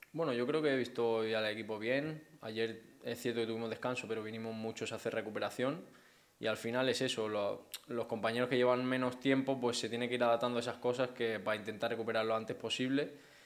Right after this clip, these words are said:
y cada uno pues tiene que trabajar individualmente también para estar lo más fresco para el jueves y para el domingo y para el, el partido que sea. Sí, nosotros sabemos que, que al final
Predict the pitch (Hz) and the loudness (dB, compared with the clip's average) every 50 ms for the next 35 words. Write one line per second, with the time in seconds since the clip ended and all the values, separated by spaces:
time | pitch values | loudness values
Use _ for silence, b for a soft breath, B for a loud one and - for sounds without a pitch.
0 | B B B B _ - - 120 117 113 - 127 117 117 113 113 117 120 123 120 | B B B B _ -6 -4 -2 -2 0 4 6 6 8 8 6 6 4 2 4
1 | 123 123 117 123 - 131 127 117 113 98 113 110 104 - 117 113 113 113 110 110 | 4 4 4 4 2 0 0 0 0 2 2 0 0 0 -2 -2 -2 -4 -4 -4
2 | 110 110 110 107 113 117 110 113 104 113 113 113 113 107 123 123 120 110 107 104 | -2 -2 -2 -2 -4 -4 -4 -4 -2 -2 -4 -4 -2 0 2 2 4 4 2 0
3 | 101 101 101 - - 120 117 110 104 101 101 - - 104 104 - - 101 98 95 | 0 -2 -4 -2 -2 -2 0 0 -2 -6 -8 -8 -8 -10 -10 -8 -6 -6 -4 -4
4 | 95 95 98 98 95 95 98 92 - - - - - - - - 98 95 95 95 | -4 -2 -2 -2 -2 -2 -4 -4 -6 -10 -16 -20 -20 -8 -6 -2 0 2 2 2
5 | 95 92 - 113 113 117 120 127 123 127 131 117 117 107 101 98 95 95 98 95 | 0 0 2 2 4 4 4 2 0 0 0 0 2 2 2 0 0 -2 -4 -6
6 | 98 107 117 123 123 131 131 120 117 107 101 98 104 101 98 98 101 98 - 104 | -6 -6 -4 -4 -2 -2 0 2 2 2 2 0 -4 -4 -8 -10 -10 -10 -10 -10
7 | 98 110 107 98 95 - 101 98 - - - b b b b b b b b b | -8 -8 -8 -6 -6 -8 -10 -10 -12 -18 -20 b b b b b b b b b
8 | b _ - - - - 160 165 151 135 117 120 127 127 143 143 139 131 - - | b _ -20 -16 -6 -2 0 0 2 0 0 0 -2 0 2 2 2 2 0 -4
9 | - - - - - - - - 131 120 117 123 131 143 139 - - 131 127 123 | -10 -14 -16 -18 -8 -2 2 4 6 8 8 8 8 6 4 4 6 8 10 12
10 | 123 120 120 117 113 113 110 110 110 110 120 107 107 - 110 110 113 117 123 127 | 12 12 10 10 10 8 8 6 4 4 4 2 2 0 -2 0 2 2 4 2
11 | 127 - - | 2 0 -4